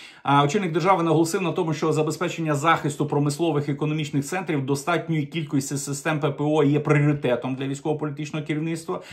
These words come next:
Завдяки нашій роботі і партнерам ми збільшуємо кількість Петріот і збільшуємо кількість інших систем, тому ми будемо продовжувати працювати в цьому напрямі. І в серпні, вересні і жовтні будуть, е, відповідні системи вже в нашій державі. Дай Боже, щоб цей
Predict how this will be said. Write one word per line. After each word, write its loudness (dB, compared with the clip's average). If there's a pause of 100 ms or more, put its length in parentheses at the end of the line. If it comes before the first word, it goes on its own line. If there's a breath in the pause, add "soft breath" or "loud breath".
(240 loud breath)
Завдяки 2
нашій 0
роботі 2
і -2
партнерам 0
ми 4
збільшуємо 0
кількість -6
Петріот 2
і -2
збільшуємо -2
кількість -6
інших 0
систем, -4 (280 loud breath)
тому 2
ми 0
будемо 0
продовжувати 0
працювати -4
в -6
цьому 0
напрямі. 2
І -6
в -6
серпні, 0
вересні 0
і -2
жовтні -2
будуть, -6
е, 0
відповідні -2
системи -4
вже -2
в 0
нашій 0
державі. -2
Дай 0
Боже, -2
щоб -2
цей -2